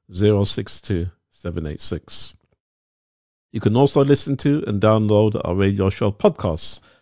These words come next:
at H T T P S colon forward slash forward slash voice dash in dash z dash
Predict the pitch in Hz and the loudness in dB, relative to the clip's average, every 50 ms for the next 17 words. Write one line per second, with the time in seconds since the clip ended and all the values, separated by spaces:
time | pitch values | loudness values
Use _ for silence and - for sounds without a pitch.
0 | _ _ _ _ _ _ _ - 92 95 85 120 131 131 - - - - 143 131 | _ _ _ _ _ _ _ -10 -6 0 2 2 2 2 0 -6 -8 -4 -4 -4
1 | - - 127 120 - - 131 123 117 110 104 - - - - - - _ _ _ | -4 -4 -6 -6 -2 -2 0 2 4 2 2 0 -2 -8 -8 -10 -12 _ _ _
2 | _ _ _ _ _ _ _ - - 110 110 110 110 107 107 107 - - 139 139 | _ _ _ _ _ _ _ 0 2 2 4 4 2 2 0 -2 -2 0 2 4
3 | 139 143 - - - - 131 123 131 - - - - - - _ _ _ _ - | 4 4 2 0 -2 2 2 2 2 0 -4 -12 -14 -16 -20 _ _ _ _ -8
4 | 90 90 87 - - 101 92 85 101 - - - 98 101 107 117 127 127 - - | -6 -6 -6 -6 -6 -6 -4 -4 -4 -6 -6 -6 -2 2 2 4 4 2 0 -4
5 | - - - - 98 87 90 - - - - _ _ _ _ - 123 123 131 147 | -8 -8 -8 -4 -4 -4 -4 -4 -6 -12 -16 _ _ _ _ -2 2 4 4 4
6 | 156 160 - _ _ _ _ _ _ - 101 95 95 107 - - - _ _ _ | 4 2 0 _ _ _ _ _ _ -2 0 0 0 0 -2 -8 -16 _ _ _
7 | _ _ _ - 101 95 107 117 123 131 143 165 160 - _ _ _ _ - 95 | _ _ _ -18 -6 0 4 4 6 6 4 2 2 -2 _ _ _ _ -6 -4
8 | 90 95 - - - - | -4 -4 -6 -10 -16 -18